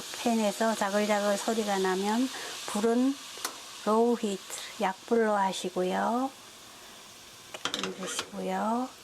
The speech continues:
커버, 뚜껑을 덮으시고요. 베이크 파이브 미닛, 오 분간 익혀주세요. 자,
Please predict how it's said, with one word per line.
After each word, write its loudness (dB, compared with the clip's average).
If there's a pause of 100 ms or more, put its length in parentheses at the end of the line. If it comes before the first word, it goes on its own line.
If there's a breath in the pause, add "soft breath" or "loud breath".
(140)
커버, 0 (140)
뚜껑을 2
덮으시고요. -4 (920 loud breath)
베이크 0 (220)
파이브 0
미닛, 4 (640 loud breath)
오 6
분간 4
익혀주세요. 0 (360)
자, -10